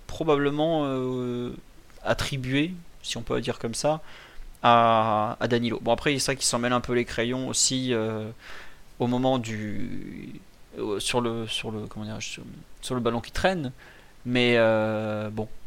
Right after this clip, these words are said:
Je sais pas, euh, Daz, euh, ou Omar, sur justement ce but parisien, euh, encaissé, vous avez vu un truc en particulier ou moi juste c'était le bazar parce que, bah, on n'était pas très attentif ?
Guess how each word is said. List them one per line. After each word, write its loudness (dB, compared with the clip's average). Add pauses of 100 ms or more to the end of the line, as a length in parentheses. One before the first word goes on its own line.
(1080)
Je -4
sais -4
pas, 12
euh, 12
Daz, 8
euh, 8
ou 4
Omar, 6
sur -2
justement -2
ce -2
but -2
parisien, 0
euh, -2
encaissé, 0
vous -2
avez 4
vu -2
un 2
truc -6
en 0
particulier -2
ou 2
moi -2
juste -6
c'était -2
le -4
bazar 4
parce -4
que, -6
bah, -4
on -8
n'était -6
pas -2
très -4
attentif ? -8